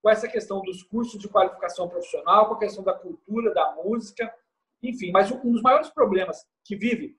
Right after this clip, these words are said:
as comunidades que estão organizadas, como essa aqui do Portão do Alto, região, porque aqui é na lateral da usp, eu trabalho na usp, então eu convivo cotidianamente com essas comunidades, eu tô praticamente sempre do outro lado da cerca, mas, é, é,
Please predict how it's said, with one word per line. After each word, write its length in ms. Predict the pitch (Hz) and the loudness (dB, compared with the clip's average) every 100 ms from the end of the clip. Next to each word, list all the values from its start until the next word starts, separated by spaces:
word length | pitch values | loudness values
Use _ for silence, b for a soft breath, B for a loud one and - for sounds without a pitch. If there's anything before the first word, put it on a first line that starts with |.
| - | -8
as 140 | 185 | -2
comunidades 480 | 254 214 196 190 190 | 2 2 4 6 6
que 40 | |
estão 140 | - 185 | 2 -2
organizadas, 540 | 175 175 175 190 - | 0 -2 2 2 2
como 200 | 220 233 | 0 0
essa 260 | 196 202 - | 2 2 0
aqui 160 | - 226 | -12 -8
do 120 | 190 | -6
Portão 320 | 175 196 180 | -4 -2 -2
do 100 | 156 | 2
Alto, 320 | 185 202 202 | 4 4 2
região, 400 | 180 - 214 240 - _ _ _ | -10 -6 -4 -4 -6 _ _ _
porque 220 | 208 202 | -8 2
aqui 500 | 214 208 294 247 - _ - | 2 2 -6 -8 -10 _ -2
é 80 | 214 | 2
na 140 | 240 | 4
lateral 380 | 233 214 202 208 | 2 2 0 0
da 140 | 262 | 0
usp, 280 | 240 302 - | -2 -6 -4
eu 120 | 202 | -4
trabalho 360 | 220 208 214 226 | -2 2 2 2
na 120 | 208 | 0
usp, 340 | 240 370 - | 0 -2 -6
então 200 | 233 233 | -8 -6
eu 100 | 294 | -6
convivo 760 | 294 330 208 214 302 359 - - _ _ _ | -6 -8 -6 -6 -4 -2 -4 -10 _ _ _
cotidianamente 920 | 233 - - 285 294 269 240 262 - | 4 4 0 4 4 4 0 -2 -2
com 100 | 277 | 0
essas 240 | - 359 | 0 -4
comunidades, 640 | - 277 330 349 262 254 233 | -8 -6 0 6 6 6 4
eu 100 | 240 | 2
tô 380 | 254 262 277 269 - _ _ | 8 8 8 2 -10 _ _
praticamente 460 | - 254 254 262 - | -2 -2 -2 -8 -8
sempre 300 | 262 269 233 | -6 -6 4
do 80 | 262 | 6
outro 180 | 262 | 6
lado 180 | - 185 | 2 0
da 120 | - | -2
cerca, 480 | - - 254 277 226 | -6 -2 0 0 0
mas, 260 | 220 233 - _ - | -2 -4 -4 _ -10
é, 300 | 208 220 | -10 -6
é, 100 | 208 | -6